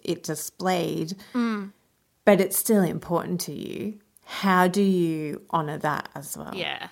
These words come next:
Speaker 2: yeah. Like, inside of wardrobe doors is a great place to put things that you want to enjoy every day, but that you don't want anyone else to have to, you don't want to have to account for it. Um, there's so much in collections that may end up being a whole nother episode
Speaker 1: Mm.
Speaker 2: of its own, I think.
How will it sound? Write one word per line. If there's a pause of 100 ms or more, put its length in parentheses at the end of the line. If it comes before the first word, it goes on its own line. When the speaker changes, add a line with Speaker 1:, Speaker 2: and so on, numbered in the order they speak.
Speaker 2:
yeah. (400)
Like,
inside
of
wardrobe
doors
is
a
great
place
to
put
things
that
you
want
to
enjoy
every
day, (320)
but
that
you
don't (120)
want
anyone
else
to
have
to,
you
don't
want
to
have
to
account
for
it. (460)
Um, (140)
there's
so
much
in
collections
that
may
end
up
being
a
whole
nother
episode
Speaker 1:
Mm.
Speaker 2:
of
its
own,
I
think.